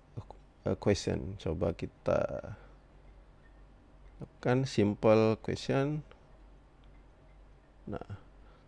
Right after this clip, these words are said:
karena hanya satu database, otomatis ini milih s-,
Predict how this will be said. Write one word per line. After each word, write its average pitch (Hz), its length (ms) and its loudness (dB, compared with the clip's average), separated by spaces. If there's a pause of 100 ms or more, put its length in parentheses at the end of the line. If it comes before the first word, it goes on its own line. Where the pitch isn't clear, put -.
karena 92 560 4 (720)
hanya 107 240 4
satu 98 560 4 (640)
database, 101 720 0 (1040)
otomatis - 480 0
ini 110 240 2
milih 98 400 4
s-, - 320 -18